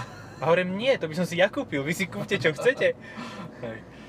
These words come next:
Speaker 2: Hej, akože táto rada, že, že poraď mi, čo si mám kúpiť, tak ja z-,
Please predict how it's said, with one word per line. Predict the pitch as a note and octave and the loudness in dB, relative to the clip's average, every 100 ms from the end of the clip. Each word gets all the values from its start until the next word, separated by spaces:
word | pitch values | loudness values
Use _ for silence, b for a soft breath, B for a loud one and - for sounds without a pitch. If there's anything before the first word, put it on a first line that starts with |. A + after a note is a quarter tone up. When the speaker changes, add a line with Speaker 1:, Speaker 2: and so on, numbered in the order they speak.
| B | B
Speaker 2:
Hej, | - C3+ | 0 0
akože | C3 D3+ | 0 -2
táto | D3 D3 D#3 | 4 4 4
rada, | C3+ C3+ C3 | 0 2 0
že, | B2 B2 | -2 -6
že | A#2 | -8
poraď | - D3 C#3+ | -4 -2 -2
mi, | A#2 | -2
čo | A2+ | -8
si | B2+ | -8
mám | C#3 B2 | -6 -6
kúpiť, | A2+ A#2+ D3 - - | -6 -8 -8 -8 -6
tak | A#2+ | -4
ja | B2 B2 | 0 -2
z-, | B2 | -4